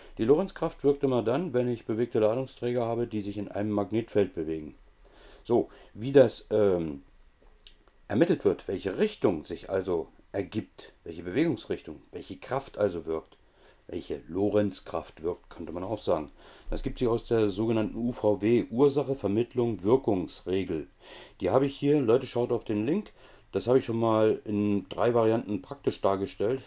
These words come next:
Das sind ganz kurze Videos von einer Minute ungefähr. Äh, wenn ihr auf diese Links klickt, euch das anguckt, dann seht ihr es praktisch und dieses Video wartet hier, also ihr verpasst nichts. Die Ursache ist der Strom, die vermittelnde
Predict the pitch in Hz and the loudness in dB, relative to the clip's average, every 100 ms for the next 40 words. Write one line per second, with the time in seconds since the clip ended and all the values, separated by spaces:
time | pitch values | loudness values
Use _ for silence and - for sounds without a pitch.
0 | - - 120 139 139 - 139 120 123 135 | -14 -6 0 0 0 0 -2 -2 -4 -2
1 | 151 143 117 - 113 117 120 139 117 107 | -2 -2 -4 -2 0 0 0 0 0 0
2 | 98 98 104 156 - - - - 107 113 | -2 0 -2 -2 -8 -18 -16 0 4 4
3 | 117 131 127 - 127 120 151 170 - 127 | 4 4 2 2 -4 -2 -2 -4 -6 -4
4 | - 98 107 - 165 170 143 143 - - | -4 -4 -4 -4 -4 0 0 0 -6 -8
5 | 98 98 123 120 104 - 101 - - 147 | -4 0 2 2 -2 -6 -6 -6 -8 -8
6 | - 104 120 120 110 107 101 92 101 123 | -6 -4 -2 -4 -4 0 0 2 0 -2
7 | - 131 107 98 98 90 95 87 90 - | 0 4 4 2 0 -2 -6 -6 -8 -8
8 | 69 - - - _ _ - - - - | -14 -14 -20 -20 _ _ -20 -20 -20 -20
9 | - - - - 165 170 151 107 92 - | -20 -20 -20 -6 4 8 10 8 4 0
10 | 82 - - - 117 110 104 104 170 - | -4 -6 -12 -4 -2 0 4 4 4 -4
11 | _ _ _ _ _ - - - 120 123 | _ _ _ _ _ -20 -20 -10 -4 0
12 | 120 127 139 127 113 110 110 | 2 2 2 2 4 4 2